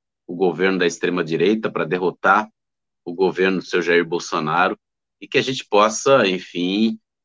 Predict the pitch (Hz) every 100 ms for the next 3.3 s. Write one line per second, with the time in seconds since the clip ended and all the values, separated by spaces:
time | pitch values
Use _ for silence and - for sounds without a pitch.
0 | _ - 151 92 110 131 120 110 101 92
1 | 92 104 101 82 80 - 98 90 95 85
2 | 82 92 95 - 87 92 - 82 76 87
3 | 101 95 82